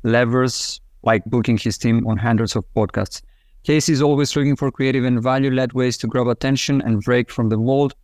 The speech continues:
In his current role leading growth at Act-, Arctic Campaign, uh, he is building organic growth engines to propel the team to one billion in A R R.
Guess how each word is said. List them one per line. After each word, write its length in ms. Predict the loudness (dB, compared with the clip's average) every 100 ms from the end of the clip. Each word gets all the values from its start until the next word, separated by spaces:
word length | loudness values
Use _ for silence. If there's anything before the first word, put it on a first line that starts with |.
| -20 -20 -20 -8 0
In 160 | 2
his 320 | 2 0 0
current 420 | -2 -2 0 0 0
role 220 | 0 2
leading 320 | 2 0 0
growth 300 | 2 0 0
at 160 | -4 -4
Act-, 240 | -6 -6 -10 -2
Arctic 300 | -2 0 0
Campaign, 500 | 0 2 0 0 -2 _ _ _
uh, 220 | 0 0 0
he 220 | 0 0
is 140 | -2
building 440 | 0 0 2 0 0
organic 320 | 0 0 0
growth 200 | 0 -2 -2
engines 320 | 0 0 0
to 100 | -4
propel 800 | -4 0 0 0 0 2 2 0
the 140 | -2 -2
team 340 | 0 2 2
to 320 | 2 2 2 -4 -14 -20 -20 -20 _ -20 0
one 300 | 2 4 2
billion 680 | 2 2 4 2 2 0 -2 0
in 160 | 0 2
A 160 | 0
R 160 | 2 2
R. 260 | 2 0